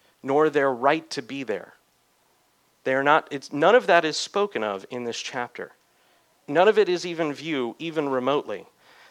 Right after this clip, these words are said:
They do not come before Christ on their own merit, but are presented before him by the Father's sovereign election and choice. His merciful disposition caused them to be present.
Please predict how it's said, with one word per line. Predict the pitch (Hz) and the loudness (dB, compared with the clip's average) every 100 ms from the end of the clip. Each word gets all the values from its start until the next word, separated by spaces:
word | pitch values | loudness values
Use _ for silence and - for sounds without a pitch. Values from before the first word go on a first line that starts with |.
| - | -4
They | 143 | -4
do | 147 | -4
not | 147 165 233 | 0 0 0
come | - 151 | -2 -2
before | 123 120 123 117 | -2 -2 -2 0
Christ | - 117 113 - | 0 -2 -2 -8
on | 123 | -4
their | 123 131 | -2 -2
own | 151 | 0
merit, | 135 117 113 - | 0 0 0 -4
but | 123 | -4
are | 123 | -4
presented | - 131 117 147 170 180 139 | -4 -10 -6 -6 -4 -8 -8
before | 143 135 151 151 | -12 -10 0 0
him | 123 104 101 - - _ | 0 -4 -8 -16 -20 _
by | 120 127 | 2 2
the | |
Father's | 123 143 139 139 127 | 2 2 4 2 -4
sovereign | - 123 123 120 | 0 2 2 -2
election | 117 110 110 - 107 | -2 -4 -6 -10 -10
and | - 107 | -12 -12
choice. | - 127 113 95 - - _ _ - _ - | -10 -8 -8 -10 -16 -18 _ _ -20 _ -4
His | 139 | -4
merciful | 151 175 208 - 196 | 2 2 2 0 -2
disposition | 156 175 - 151 160 156 139 123 | 0 -2 -2 -6 -4 -2 -2 -4
caused | - - 160 180 180 - - | -10 -2 2 2 2 -6 -4
them | 113 107 107 | -2 -2 -8
to | 113 | -12
be | 113 | -12
present. | - 113 104 | -4 -4 -4